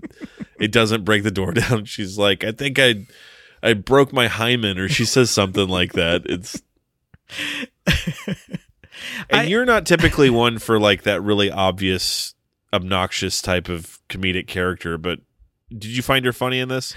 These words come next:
Speaker 2: Yeah, no, I actually find her funny than the average Melissa McCarthy performance, uh, you know, when, when it's leading into that persona. She's, uh, she's pretty funny in Spy, now that we're in Real Talk.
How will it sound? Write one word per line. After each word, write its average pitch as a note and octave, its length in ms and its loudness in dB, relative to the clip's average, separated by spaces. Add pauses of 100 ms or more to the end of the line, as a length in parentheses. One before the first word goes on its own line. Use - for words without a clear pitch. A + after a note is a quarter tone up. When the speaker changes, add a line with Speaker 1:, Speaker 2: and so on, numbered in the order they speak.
Speaker 2:
Yeah, - 200 0
no, A3 140 4
I F#3+ 140 4
actually A3 280 0
find D#3+ 240 2
her C#3 80 0
funny D3 400 0
than A#2 420 -8 (120)
the D3 180 2
average C3 720 0
Melissa D3 300 6
McCarthy C#3 380 0
performance, B2 760 -4 (100)
uh, E3 160 6
you E3+ 160 6
know, D#3 140 8
when, D3 240 2
when D3 160 2
it's D3+ 340 -2
leading D3+ 320 4
into B2+ 220 -2
that A#2+ 180 -4
persona. B2+ 420 -4 (580)
She's, G3 260 2
uh, B2 200 2
she's - 180 -2
pretty G#3+ 180 0
funny C3+ 260 0
in A#2 100 -6
Spy, A2 560 -8
now C3+ 240 -2
that B2 140 -2
we're C3+ 140 -2
in B2+ 80 -4
Real C3 180 0
Talk. B2 400 -8